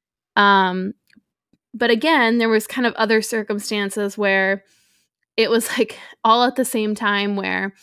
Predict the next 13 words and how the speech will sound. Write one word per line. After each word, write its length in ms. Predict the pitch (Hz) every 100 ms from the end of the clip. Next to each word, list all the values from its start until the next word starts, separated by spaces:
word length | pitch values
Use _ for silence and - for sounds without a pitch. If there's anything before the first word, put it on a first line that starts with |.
| - _ _ _ _ _
um, 280 | 214 190 180
he 200 | 196 247
was 140 | 247 262
still 200 | - 240
not 180 | 233
sleeping. 680 | 226 214 208 208 202 202 208 - _ _ _ _ -
We 80 | 214
s-, 220 | - - -
we 280 | 208 208 190
decided 380 | - 208 220 220
to 100 | 220
potty 300 | 220 208 208
train 560 | - 214 196 196 202